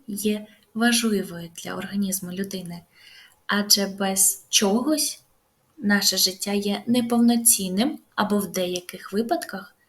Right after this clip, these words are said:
навіть неможливим. Тому обов'язково потрібно не травмуватись і берегти себе та своє здоров'я. Добре, дітки,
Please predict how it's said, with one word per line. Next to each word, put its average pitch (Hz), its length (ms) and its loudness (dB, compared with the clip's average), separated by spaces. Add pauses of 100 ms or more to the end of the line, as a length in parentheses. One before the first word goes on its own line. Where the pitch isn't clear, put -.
(120)
навіть 175 420 -10 (100)
неможливим. 190 840 -2 (640)
Тому 196 340 2
обов'язково 202 720 0
потрібно 214 760 -2 (340)
не 196 160 2
травмуватись 190 1040 -2
і 208 100 -2
берегти 190 580 -2
себе 170 480 2 (100)
та 180 120 -16
своє 175 440 -10
здоров'я. 202 600 -10 (840)
Добре, 226 320 0
дітки, - 440 -16